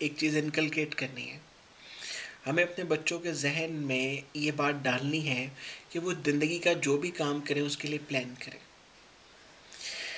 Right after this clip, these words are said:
जब तक एक बच्चा खुद बैठकर इस बात का decision नहीं लेता कि मुझे अपने time को कैसे इस्तेमाल करना है, उस वक्त तक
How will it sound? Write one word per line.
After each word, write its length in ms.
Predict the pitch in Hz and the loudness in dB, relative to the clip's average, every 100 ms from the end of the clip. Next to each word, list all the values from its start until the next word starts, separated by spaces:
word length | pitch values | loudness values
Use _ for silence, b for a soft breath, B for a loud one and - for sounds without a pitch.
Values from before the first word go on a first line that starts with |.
| B B B B - 135 | B B B B -10 0
जब 160 | 143 143 | 2 2
तक 340 | - 185 190 - - - | 2 2 2 -2 -16 0
एक 260 | 165 170 147 | 2 2 2
बच्चा 480 | 139 139 - 165 165 | 0 2 2 2 0
खुद 440 | 165 - 175 180 143 | -4 -2 0 0 2
बैठकर 640 | 139 139 - - 143 143 - | 4 2 -2 2 4 4 2
इस 180 | 143 - | 2 2
बात 320 | 135 135 135 | -2 -2 -2
का 180 | - 147 | -4 -4
decision 480 | 143 135 139 135 139 | -2 -2 -2 -4 -4
नहीं 300 | 135 135 156 | 0 0 2
लेता 500 | 147 127 - 127 135 | 2 0 0 -2 -2
कि 200 | 139 143 | -2 -2
मुझे 420 | 135 131 127 147 | 0 0 4 6
अपने 320 | 147 - 147 | 4 2 0
time 320 | 135 135 131 131 | 2 2 0 -2
को 160 | 139 | -4
कैसे 340 | 135 135 139 156 | 2 2 4 2
इस्तेमाल 480 | - 135 127 120 | 0 -4 -6 -6
करना 320 | 123 123 123 127 | -8 -8 -8 -8
है, 240 | 123 139 - - B B B B - | -8 -10 -16 -16 B B B B -2
उस 200 | 165 - | -2 -2
वक्त 260 | 175 185 - | -6 -8 -2
तक 180 | 143 147 | 0 0